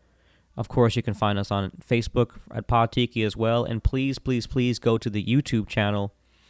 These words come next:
and subscribe to our YouTube channel. I need to get some more, <laughs> we need to get some more people on there so that I can start doing live videos. So,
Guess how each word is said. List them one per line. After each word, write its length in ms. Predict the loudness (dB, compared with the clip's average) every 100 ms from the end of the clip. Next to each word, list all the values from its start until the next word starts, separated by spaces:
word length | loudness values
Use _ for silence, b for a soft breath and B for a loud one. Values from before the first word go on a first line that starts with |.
| _
and 140 | -8 -6
subscribe 460 | -6 4 6 6
to 120 | 6
our 120 | 4 4
YouTube 420 | 2 2 -2 0
channel. 400 | 0 2 0 -4 B B B -20 -2
I 60 |
need 260 | 2 4 4
to 60 | 4
get 160 | 2
some 140 | 2 6
more, 260 | 8 8 4
<laughs> 100 | _
we 100 | 6
need 140 | 8 8
to 60 |
get 120 | 6 6
some 160 | 6
more 180 | 8 8
people 360 | 8 4 6 4
on 220 | 2 2
there 180 | 2 0
so 100 | 0
that 120 | 0
I 60 |
can 120 | 0 0
start 240 | 0 2
doing 200 | 0 0
live 240 | 0 0
videos. 540 | 0 -2 -2 -4 -10 -16 b b b b b
So, 420 | 0 2 4 0